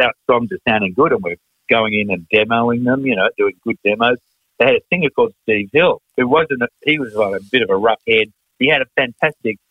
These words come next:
persona, you know, like, up front, you know, take the piss out of everything. He had a lot to do with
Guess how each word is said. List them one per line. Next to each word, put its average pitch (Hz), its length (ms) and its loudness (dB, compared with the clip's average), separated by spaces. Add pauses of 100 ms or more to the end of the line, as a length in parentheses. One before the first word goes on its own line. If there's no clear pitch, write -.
persona, 151 540 0
you 101 140 0
know, 104 140 2
like, 107 200 0 (220)
up 117 100 2 (160)
front, 117 240 0 (140)
you 113 80 -12
know, 104 160 0 (120)
take 123 220 0
the - 60 -8 (100)
piss 127 140 -2 (120)
out 104 120 2
of 104 100 2
everything. 110 360 0
He 185 180 0
had 170 100 2
a 147 60 -2
lot 147 240 2
to 135 100 -20
do 143 180 0
with 104 160 -4